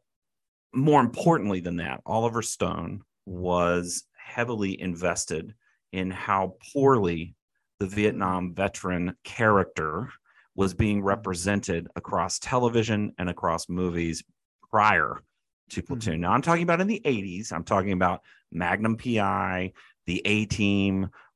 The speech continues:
Speaker 1: Rambo, all, all these, like, you know, former veterans that were kind of seen as cartoonish characters,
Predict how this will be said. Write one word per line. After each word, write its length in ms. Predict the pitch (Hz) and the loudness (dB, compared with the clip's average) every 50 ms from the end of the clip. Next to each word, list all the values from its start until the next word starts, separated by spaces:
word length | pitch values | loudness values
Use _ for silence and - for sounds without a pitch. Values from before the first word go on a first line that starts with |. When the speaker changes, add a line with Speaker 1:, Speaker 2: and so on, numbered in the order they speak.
| _ _ | _ _
Speaker 1:
Rambo, 840 | - 82 90 107 110 110 107 107 104 104 101 101 101 98 98 98 92 | -2 0 2 2 4 2 2 2 2 4 4 4 4 4 2 0 -2
all, 220 | - 80 107 120 | -2 -2 -2 -2
all 200 | - - 120 131 | 0 0 -2 -2
these, 260 | 131 139 143 131 127 113 | -2 -2 -4 -4 -4 -6
like, 360 | 123 120 110 110 110 - 98 | -4 -4 -4 -6 -8 -8 -6
you 60 | 104 | -4
know, 120 | 107 98 | -4 -4
former 600 | 90 - - - - 104 117 131 143 156 165 165 | -4 -6 -8 -2 0 2 4 4 6 6 4 4
veterans 640 | 156 139 139 131 127 - - 110 101 101 98 95 92 | 4 4 2 2 2 0 -2 -2 0 0 0 -2 -2
that 180 | 113 113 92 123 | -2 -2 0 2
were 100 | 190 226 | 0 0
kind 340 | - - - 359 403 403 427 | 0 -2 -2 -2 0 2 0
of 80 | 403 | 0
seen 520 | - - - - 262 240 233 226 226 220 - | 0 -2 -2 -2 0 0 0 -2 -4 -6 -4
as 460 | - 175 175 170 170 165 165 165 165 - | -2 0 0 0 0 0 -2 -2 -4 -4
cartoonish 1000 | - - 117 110 - - - 226 247 247 240 240 233 240 240 - - - - - | -2 -2 0 0 -2 -2 -2 0 0 2 2 2 0 0 -2 -2 -6 -8 -10 -8
characters, 1200 | - 202 185 180 190 165 156 160 - 170 160 151 147 143 143 139 143 139 143 139 135 - - - | -4 -2 0 0 0 0 -2 -4 -4 -4 -2 -2 -2 -4 -4 -6 -6 -8 -8 -8 -8 -10 -12 -14